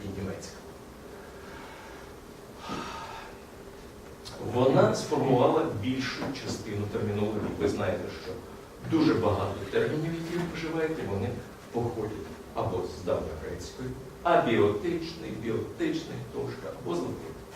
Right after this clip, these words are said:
Так, латинська мова була покладена на Ліннея, який писав латиною, звісно, свою систему натури, вона була покладена в основу біномінальної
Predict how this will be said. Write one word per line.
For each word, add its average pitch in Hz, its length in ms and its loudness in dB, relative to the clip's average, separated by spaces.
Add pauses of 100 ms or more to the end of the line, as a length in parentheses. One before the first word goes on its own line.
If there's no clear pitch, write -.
(1300)
Так, - 300 8 (1200)
латинська 151 640 6
мова - 360 4 (200)
була 110 200 6
покладена 143 640 6
на 131 80 6
Ліннея, 113 580 4 (240)
який 113 220 -2
писав 101 580 0
латиною, 120 520 2 (220)
звісно, 123 480 -2 (440)
свою 107 320 -2
систему 113 460 -2 (100)
натури, 113 340 -2
вона 104 200 2
була 101 280 4
покладена 113 640 -2 (200)
в 98 40 -4
основу 95 340 -4 (180)
біномінальної 95 760 -2